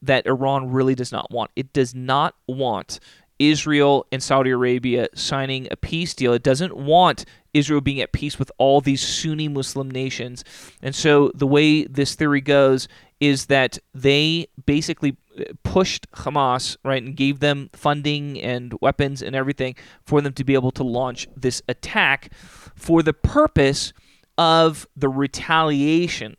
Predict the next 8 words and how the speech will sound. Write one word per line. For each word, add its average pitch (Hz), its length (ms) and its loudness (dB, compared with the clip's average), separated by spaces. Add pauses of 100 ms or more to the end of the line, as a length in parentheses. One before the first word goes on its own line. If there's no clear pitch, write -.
of 123 140 -6
Israel. - 440 -8 (100)
Okay, 131 280 -6
so 139 220 0
again, 147 400 -2 (460)
Iran 175 560 2 (100)
and 139 280 -4 (160)
Hamas 151 440 -2